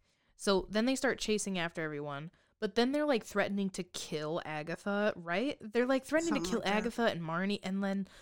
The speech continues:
Speaker 1: the principal's like, "Wait, no, I don't want her dead." So then, then he kinda, like, switches b-, based on his feelings for Agatha. So he, like, he was after her, but then he's like, "No, no, I don't want,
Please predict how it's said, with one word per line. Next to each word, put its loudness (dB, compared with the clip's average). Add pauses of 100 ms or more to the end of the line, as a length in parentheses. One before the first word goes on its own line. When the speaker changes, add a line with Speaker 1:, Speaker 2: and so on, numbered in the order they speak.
Speaker 1:
the -6
principal's -2
like, 0
"Wait, 2
no, 2
I 0
don't -2
want -2
her -4
dead." -4 (540)
So -4
then, 2 (160)
then 0
he 2
kinda, 0
like, 2
switches 0 (420)
b-, -10 (120)
based 2
on 2
his -6
feelings -6
for -6
Agatha. -10
So 0
he, 0
like, -4 (640)
he -2
was 6
after 2
her, 4
but -4
then 0
he's -4
like, -4
"No, 0
no, 0
I 2
don't 0
want, -4